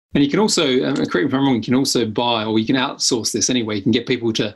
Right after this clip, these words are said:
send you lists of all this stuff. So they've done the research for you. And of course, you know, you buy that, you pay for that information, but it kind of, you know, speeds up, if you like, or kind of takes away this part of it.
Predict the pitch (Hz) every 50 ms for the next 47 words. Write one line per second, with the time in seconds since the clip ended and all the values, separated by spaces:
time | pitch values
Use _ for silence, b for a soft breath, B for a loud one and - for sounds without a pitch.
0 | B B B B B B B B B B - 170 160 151 139 135 131 143 156 143
1 | - - - - - - 135 127 127 131 127 120 117 113 - - 104 104 - 127
2 | 117 117 113 147 143 139 135 127 123 127 123 123 - 117 110 - - - 143 139
3 | 135 123 107 101 98 101 113 113 113 110 - - 127 113 110 110 - - - 120
4 | 110 101 104 107 107 107 117 120 120 110 - 101 123 - 135 113 - 123 117 110
5 | 110 117 104 107 110 110 101 110 107 107 113 117 - - 107 101 107 107 107 -
6 | B B B B B B B - 143 - 139 131 120 117 110 110 117 247 - -
7 | 135 120 110 113 - - - - - - - - - - 156 139 127 120 113 131
8 | 123 - - 123 - - 117 113 110 113 117 113 - 120 - - 120 113 - 131
9 | 123 117 - 120 107 110 110 110 107 110 - - - - 120 117 113 113 95 95
10 | 107 - -